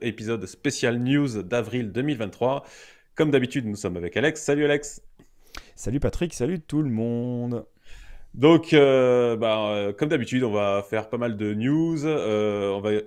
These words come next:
Speaker 1: expliquer un petit peu le sommaire comme ça, vite fait. On a quelques news, en fait, des brèves en une seule ligne, quoi. C'est des versions, des nouvelles versions, et cetera. Donc, on va passer vite fait dessus.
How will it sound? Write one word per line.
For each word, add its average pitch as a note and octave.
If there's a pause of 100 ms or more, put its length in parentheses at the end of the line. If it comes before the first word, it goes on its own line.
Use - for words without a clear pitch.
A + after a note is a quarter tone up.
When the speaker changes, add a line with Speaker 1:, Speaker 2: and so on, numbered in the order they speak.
Speaker 1:
expliquer A2
un G#2+
petit A2+
peu A2+
le G#2+
sommaire A#2
comme G#2+
ça, A#2
vite G#2+
fait. B2+
On A#2
a G#2
quelques -
news, B2
en G#2+
fait, G#2
des G2
brèves G2
en F#2
une G2+
seule G2+
ligne, G2
quoi. F2+
C'est E2+ (260)
des E2
versions, F2+
des F#2
nouvelles F#2
versions, F2
et -
cetera. F2
Donc, E2
on -
va F2
passer F#2
vite F2+
fait F#2+
dessus. C3